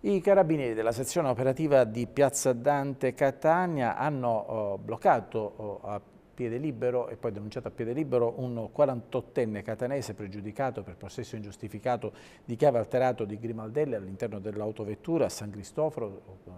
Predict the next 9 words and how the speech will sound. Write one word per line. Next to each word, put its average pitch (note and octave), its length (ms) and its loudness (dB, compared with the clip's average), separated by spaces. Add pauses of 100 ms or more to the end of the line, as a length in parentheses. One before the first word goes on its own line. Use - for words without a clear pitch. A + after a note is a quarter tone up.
sulla G2 200 -18
quale A#2 200 -8
viaggiava A2+ 400 0 (320)
l'uomo. D#3 380 2
È C3 80 -6
stato, A#2 800 -2
eh, G#2+ 40 -4
trovato A#2 760 2
un A2 340 -6